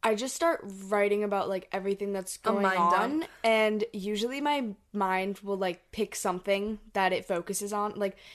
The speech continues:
Speaker 2: Yeah.
Speaker 1: I'll just start writing about, like, "Oh, I've been doing this
Speaker 2: It
Speaker 1: and
Speaker 2: takes a
Speaker 1: this, and I
Speaker 2: second to
Speaker 1: feel
Speaker 2: get into
Speaker 1: this."
Speaker 2: it, but once you do,
Speaker 1: And then I'll
Speaker 2: you
Speaker 1: <laughs>
Speaker 2: can go forever.
Speaker 1: Right. It's like, I'll be like, "Oh, I did this and this," and then all of a sudden I've, like, filled an entire page talking about, like, one specific thing, and I'm like, "Huh,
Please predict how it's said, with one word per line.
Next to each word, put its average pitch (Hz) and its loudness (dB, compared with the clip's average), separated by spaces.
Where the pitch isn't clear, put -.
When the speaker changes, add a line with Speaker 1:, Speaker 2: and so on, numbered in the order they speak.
Speaker 2:
Yeah. 254 6
Speaker 1:
I'll 247 6
just 262 -2
start 269 2
writing 214 4
about, 196 0
like, 190 -8
"Oh, 277 2
I've 240 -2
been 180 -4
doing 180 -8
this 262 -4
Speaker 2:
It - 2
Speaker 1:
and 208 2
Speaker 2:
takes 233 6
a - 6
Speaker 1:
this, 370 4
and 320 8
I - 6
Speaker 2:
second 320 2
to 277 0
Speaker 1:
feel 240 10
Speaker 2:
get 220 6
into 220 10
Speaker 1:
this." 269 8
Speaker 2:
it, 208 -6
but 202 0
once 240 0
you 311 2
do, 208 -4
Speaker 1:
And 202 8
then 311 8
I'll 220 4
Speaker 2:
you 285 4
Speaker 1:
<laughs> 208 -10
Speaker 2:
can 240 2
go 220 8
forever. 190 2
Speaker 1:
Right. 214 6
It's 247 2
like, 240 2
I'll 233 8
be 233 0
like, 226 4
"Oh, 233 2
I 233 2
did 214 -4
this 233 -2
and 220 -2
this," 220 0
and 226 -4
then 214 0
all 214 6
of 214 2
a 214 -4
sudden 208 0
I've, 196 2
like, 196 2
filled 233 2
an 226 0
entire 226 2
page 202 -2
talking 208 -2
about, 190 2
like, 196 0
one 196 0
specific 202 -6
thing, 180 -4
and 190 -6
I'm 202 -6
like, 214 -6
"Huh, 247 -4